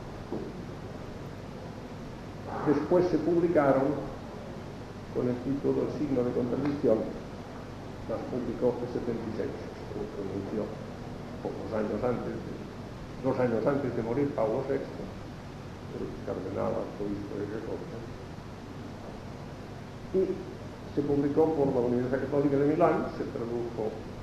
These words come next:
después en España, signo de contradicción.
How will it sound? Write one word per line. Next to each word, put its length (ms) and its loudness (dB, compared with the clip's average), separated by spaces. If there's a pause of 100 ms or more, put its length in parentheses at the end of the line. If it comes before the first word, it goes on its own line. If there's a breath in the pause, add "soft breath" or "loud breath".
(140)
después 480 -2
en 80 -2 (160)
España, 360 0 (600)
signo 320 -4
de 80 -6
contradicción. 800 -8